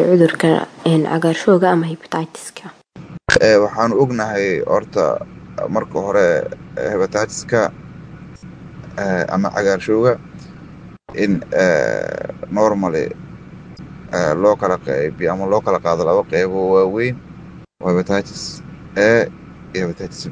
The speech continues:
Speaker 2: B. Eh, dowladdu marka runtii,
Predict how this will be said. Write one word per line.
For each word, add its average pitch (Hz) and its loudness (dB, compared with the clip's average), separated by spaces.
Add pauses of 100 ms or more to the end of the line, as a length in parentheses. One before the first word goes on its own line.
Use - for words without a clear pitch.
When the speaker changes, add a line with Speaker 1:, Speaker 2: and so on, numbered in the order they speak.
Speaker 2:
B. 117 2 (1500)
Eh, 98 4
dowladdu 107 2
marka 104 -4
runtii, 95 -4